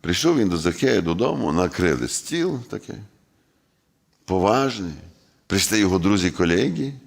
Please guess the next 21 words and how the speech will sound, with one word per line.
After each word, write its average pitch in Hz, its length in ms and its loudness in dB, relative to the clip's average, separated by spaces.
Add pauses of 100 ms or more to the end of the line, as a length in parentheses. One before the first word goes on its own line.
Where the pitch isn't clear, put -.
(2000)
ті, 110 140 0
що 90 280 0 (800)
по-нашому 101 540 2
вміють 104 420 0
порішати 101 800 -2
питання 131 540 -2
всякі, 127 520 -6 (360)
прийшли 104 360 0
такі 113 320 0
важні, 117 560 2 (120)
розумієш, 110 580 -2
і 113 80 -4
кажуть 139 320 2
до 120 100 0
Ісуса 131 380 0
Христа: 127 440 -2 (380)
«Подивись, 160 540 -2 (420)
<laughs> - 520 -8
з 143 140 -8
грішниками 101 640 0
сидить». 92 480 -2